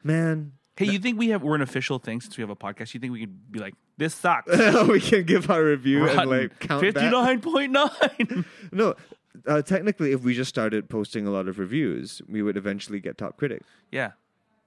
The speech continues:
Speaker 1: Yeah.
Speaker 2: Is that how it works? Is
Speaker 1: I
Speaker 2: that what
Speaker 1: think
Speaker 2: Top Critics are? I thought,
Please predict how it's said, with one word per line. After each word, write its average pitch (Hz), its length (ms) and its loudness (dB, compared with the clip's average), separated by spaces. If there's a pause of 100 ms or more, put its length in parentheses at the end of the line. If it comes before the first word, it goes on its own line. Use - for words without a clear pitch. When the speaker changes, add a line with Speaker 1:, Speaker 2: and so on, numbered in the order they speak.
(160)
Speaker 1:
Yeah. 110 160 -4 (380)
Speaker 2:
Is 110 80 -16
that 151 120 -10
how 302 60 -14
it 392 40 -14
works? 427 260 -14
Is - 40 -20
Speaker 1:
I - 140 -14
Speaker 2:
that - 40 -2
what - 100 0
Speaker 1:
think 214 80 -4
Speaker 2:
Top - 140 -4
Critics - 220 -8
are? - 80 -8
I - 60 -2
thought, - 240 -6